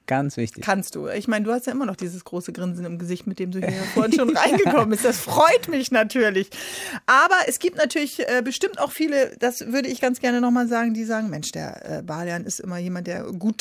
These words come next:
Speaker 2: drauf ist." Da gab's bestimmt auch Phasen im Leben, die schwierig, äh, für dich waren. Und, äh,
Speaker 1: Ja.
Speaker 2: du hast es in deinem ersten Buch ja auch beschrieben, Blaue Augen bleiben blau,
Speaker 1: Blau.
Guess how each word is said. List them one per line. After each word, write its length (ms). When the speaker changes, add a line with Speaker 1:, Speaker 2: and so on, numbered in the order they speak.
Speaker 2:
drauf 260
ist." 260
Da 100
gab's 240
bestimmt 400
auch 80
Phasen 460
im 120
Leben, 300
die 100
schwierig, 760
äh, 220
für 180
dich 220
waren. 320
Und, 320
äh, 180
Speaker 1:
Ja. 80
Speaker 2:
du 140
hast 180
es 140
in 100
deinem 420
ersten 380
Buch 200
ja 120
auch 80
beschrieben, 480
Blaue 280
Augen 220
bleiben 460
blau, 560
Speaker 1:
Blau. 40